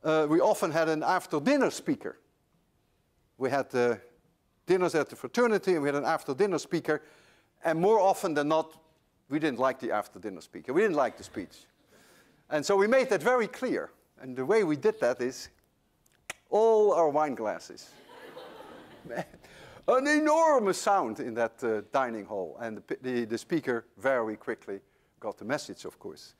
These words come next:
That is an enormous sound that you can generate, and most of these wine glasses were roughly the same,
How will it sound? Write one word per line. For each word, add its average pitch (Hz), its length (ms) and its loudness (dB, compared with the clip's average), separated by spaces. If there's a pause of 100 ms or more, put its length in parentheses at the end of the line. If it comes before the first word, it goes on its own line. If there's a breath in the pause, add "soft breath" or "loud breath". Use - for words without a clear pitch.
(380 soft breath)
That 185 200 0
is 170 140 2
an 180 120 2
enormous 202 480 2
sound 190 340 2
that 160 120 -6
you 165 80 -4
can 143 180 -6
generate, 123 500 -2 (380 soft breath)
and 220 240 2
most 233 300 0
of 165 100 0
these 151 160 -2
wine 160 220 2
glasses 131 460 -2
were 117 260 -2 (300)
roughly 131 320 -2
the 104 120 -8
same, 160 440 0